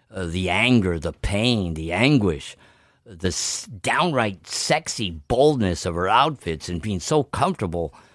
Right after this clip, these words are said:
with her sexy self. Tina Turner is like an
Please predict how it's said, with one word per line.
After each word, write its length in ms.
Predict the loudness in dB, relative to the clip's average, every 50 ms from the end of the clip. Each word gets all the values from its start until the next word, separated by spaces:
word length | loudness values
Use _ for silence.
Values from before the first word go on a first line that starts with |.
| _ _ -4
with 140 | -2 -2
her 100 | 0 -2
sexy 520 | -2 -2 -2 -2 -2 -2 -2 -6 -10 -10 -8
self. 280 | -6 -6 -4 -4 -6
Tina 300 | -6 -4 -2 0 0 0
Turner 500 | -2 0 0 0 2 2 0 0 -2 -6 -10 _ _ -20 -8 -4
is 280 | -2 -2 -2 -2 -4 -4
like 200 | -6 -4 -2 -2
an 160 | -4 -4